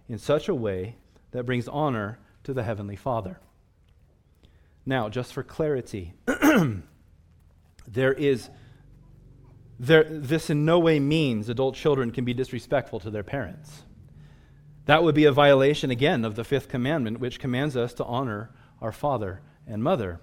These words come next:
But we must recognize the importance of the way that God has determined these things to be, and thus the importance of the man leaving his father and his mother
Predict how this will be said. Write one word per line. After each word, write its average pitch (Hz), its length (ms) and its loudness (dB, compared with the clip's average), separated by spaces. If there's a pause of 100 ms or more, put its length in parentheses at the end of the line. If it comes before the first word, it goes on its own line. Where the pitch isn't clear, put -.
(120)
But 120 400 2
we 127 100 -4
must 143 240 -2
recognize 135 560 0
the 131 120 -2
importance 131 500 -2
of 127 80 -4
the 127 100 0
way 139 180 4
that 175 160 -4
God 131 220 0
has 151 200 -2
determined 143 380 -6
these 156 180 -4
things 143 220 -8
to 175 120 -6
be, 101 320 -6 (640)
and 110 100 -10
thus 117 140 -4
the 131 100 -4
importance 147 480 0
of 127 140 -2
the 131 80 0
man 151 420 2
leaving 151 280 0
his 165 140 -4
father 156 360 0
and 151 100 -2
his 156 160 -6
mother 107 380 -4